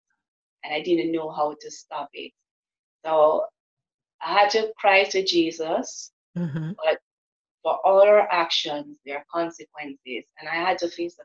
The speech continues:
Speaker 1: consequences for my actions.
Speaker 2: Yeah.
Speaker 1: And I had to learn not to make the same mistakes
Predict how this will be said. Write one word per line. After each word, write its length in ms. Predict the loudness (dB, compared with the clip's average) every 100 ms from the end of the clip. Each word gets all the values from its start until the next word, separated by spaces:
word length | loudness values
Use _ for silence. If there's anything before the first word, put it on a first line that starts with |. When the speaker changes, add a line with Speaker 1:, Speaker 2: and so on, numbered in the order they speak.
| -16
Speaker 1:
consequences 680 | -18 -18 _ -20 -20 _ _
for 100 | -12
my 240 | -6 -4 -4
actions. 560 | -8 -10 -12 -12 -14 -20 _ _ _ -8
Speaker 2:
Yeah. 220 | -8 -8 -14
Speaker 1:
And 80 | -6
I 40 | -2
had 80 | -2 _
to 60 | 2
learn 500 | 4 6 6 2 -4 _ _ _
not 200 | -10 -10
to 60 | -4
make 220 | -2 0
the 60 | -2
same 320 | -4 -4 -4
mistakes 480 | -8 -18 -14 -14 -14